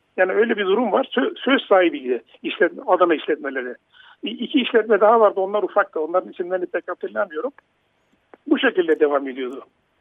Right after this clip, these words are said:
Bilmem anlatabildim mi? Bu işletme olayları çok önemli. İşte en büyük eksik, e, e, bizim, e, Türk sinemasında,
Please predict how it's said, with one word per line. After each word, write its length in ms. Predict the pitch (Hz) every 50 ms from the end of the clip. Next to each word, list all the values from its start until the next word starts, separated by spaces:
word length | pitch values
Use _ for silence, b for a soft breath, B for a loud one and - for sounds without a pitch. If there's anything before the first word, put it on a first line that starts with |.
| _ _ _ _ _ _ b b b b 208
Bilmem 260 | 196 208 202 196 190
anlatabildim 680 | 190 190 190 180 - 208 - 190 170 180 180 196 196
mi? 140 | 165 156 143
Bu 80 | 143 196
işletme 400 | 190 - - 214 202 214 277 254
olayları 440 | 240 226 208 190 185 190 202 233 220
çok 260 | - 226 226 220 -
önemli. 400 | 185 170 175 165 160 151 143 - _ _ b b b b b
İşte 180 | - - - 226
en 280 | 220 269 277 294 277 220
büyük 200 | 196 185 180 180
eksik, 400 | 180 175 175 - - - 190 _ _ _ - -
e, 40 | 190 170
e, 160 | 156 151 143 - - 208 165 143 - - 160
bizim, 200 | 156 160 175 185 165 -
e, 180 | - 214 165 151
Türk 200 | - 196 185 -
sinemasında, 640 | - 185 170 165 156 143 - - 151 156 208 254 233